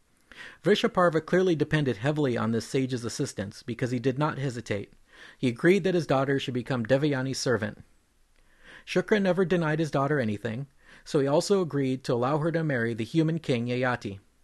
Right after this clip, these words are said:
Just before the wedding, however, he warned Yayati that his daughter was very jealous, and so he'd better not even think of having an affair with Princess Sarmishta.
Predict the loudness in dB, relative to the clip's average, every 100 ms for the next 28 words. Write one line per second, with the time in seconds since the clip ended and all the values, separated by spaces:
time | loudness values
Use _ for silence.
0 | _ _ -20 -20 -8 -4 0 0 0 2
1 | 4 4 2 0 -2 -2 -4 -6 -8 -8
2 | -4 2 2 2 0 -2 -4 -6 -6 -4
3 | -4 0 2 2 2 0 -2 -2 0 2
4 | 2 2 0 -2 -10 -14 -12 -6 -4 -2
5 | -2 0 0 -2 -2 -2 -2 -2 -2 -4
6 | -4 -4 -4 -6 -2 0 0 -2 -4 -6
7 | -4 -4 -4 -2 -2 -2 -6